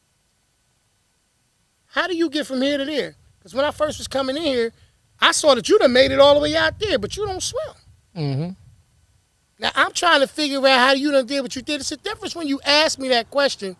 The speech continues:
Speaker 1: and you asking me maybe so I can learn how to swim too.
Speaker 2: Right.
Speaker 1: Or if you turn around and say, "Well, yo, I went to a teacher, man, and I got some swim classes,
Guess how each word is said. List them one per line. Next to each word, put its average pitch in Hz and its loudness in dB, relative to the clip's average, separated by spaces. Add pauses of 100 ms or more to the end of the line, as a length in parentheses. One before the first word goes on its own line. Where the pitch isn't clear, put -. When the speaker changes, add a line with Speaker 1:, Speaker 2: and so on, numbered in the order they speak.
(520)
Speaker 1:
and 233 -4
you 277 -2
asking 285 0
me 240 -6
maybe 233 -2
so 226 -4
I 220 2
can 202 -6
learn 233 2
how 226 2
to 220 0
swim 240 -2
too. 311 -4 (220)
Speaker 2:
Right. 143 -2 (300)
Speaker 1:
Or 233 2
if 190 -4
you 254 -6
turn 269 2
around 254 2
and 233 -2
say, 247 -2
"Well, 233 -8
yo, 285 0
I 254 4
went 262 -4
to 226 -8
a 202 -10
teacher, 277 -6
man, 233 -6 (360)
and 190 -6
I 196 -4
got 190 -6
some - -12
swim 302 -2
classes, 285 -2